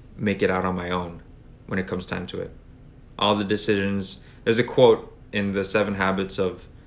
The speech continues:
of Effective People, written by Stephen Covey, that I, I, I hold dearly. It's that all the decisions that I made yesterday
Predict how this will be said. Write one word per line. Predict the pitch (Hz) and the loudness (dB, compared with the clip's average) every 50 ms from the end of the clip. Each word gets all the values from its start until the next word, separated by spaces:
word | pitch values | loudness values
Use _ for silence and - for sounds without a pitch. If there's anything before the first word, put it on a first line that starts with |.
| - - - - | -20 -20 -18 -8
of | - - 101 95 92 85 - | -4 -4 -4 -4 -4 -6 -8
Effective | - 104 - - 101 101 - - - - 95 - | -6 -4 -2 0 0 0 0 -2 -4 -6 -6 -6
People, | - - 110 98 - 90 92 92 92 92 - - | -6 -6 -6 -4 -2 -2 -2 -2 -2 -4 -8 -10
written | - - 107 101 101 95 | -4 0 0 0 0 0
by | 92 92 | -2 -2
Stephen | 90 - - - 107 95 98 95 | -4 -6 -6 -4 -4 -4 -4 -4
Covey, | - - 101 92 95 95 92 92 - - - - - - - - - - | -2 0 0 0 0 -2 -6 -8 -10 -16 -20 -20 -20 -20 -20 -20 -16 -8
that | 104 98 95 | -6 -4 -2
I, | 95 92 92 90 90 90 - - - - - - - - - - - - - - - | -2 -2 -2 -4 -6 -8 -10 -12 -18 -20 -20 -20 -20 -20 -20 -20 -20 -20 -20 -20 -8
I, | - 104 98 98 95 - - 95 | -4 0 0 0 0 -2 -4 -6
I | |
hold | 90 101 101 95 92 | -4 -4 -4 -4 -2
dearly. | 98 101 104 98 95 95 92 90 - - - - - - - - - - - | 0 0 0 2 0 -2 -2 -4 -8 -14 -20 -20 -20 -20 -20 -20 -20 -16 -8
It's | - 104 98 - - | -8 -6 -6 -4 -4
that | - 101 92 95 92 - - | -4 -2 -4 -4 -4 -6 -4
all | - 107 107 107 | -2 0 0 0
the | 107 110 | 0 -2
decisions | 101 101 104 98 - - 101 95 92 92 92 90 | -2 0 -2 -2 -2 -2 -2 -2 -2 -2 -4 -4
that | 95 92 | -4 -4
I | 92 90 | -4 -4
made | 92 92 90 87 | -6 -6 -6 -6
yesterday | 92 90 90 90 - - 92 92 90 87 87 85 | -6 -6 -6 -6 -8 -8 -8 -8 -8 -8 -12 -14